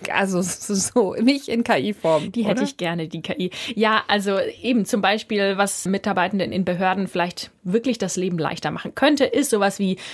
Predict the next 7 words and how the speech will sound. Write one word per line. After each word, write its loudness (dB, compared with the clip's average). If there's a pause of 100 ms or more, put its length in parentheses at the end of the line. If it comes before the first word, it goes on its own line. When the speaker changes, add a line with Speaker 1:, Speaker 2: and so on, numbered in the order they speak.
(220)
Speaker 2:
Transkriptionstools, -2
Verschlagwortung, -4 (320)
automatische 2
Erstellung 0
von -2
irgendwelchen 2
Protokollen. 0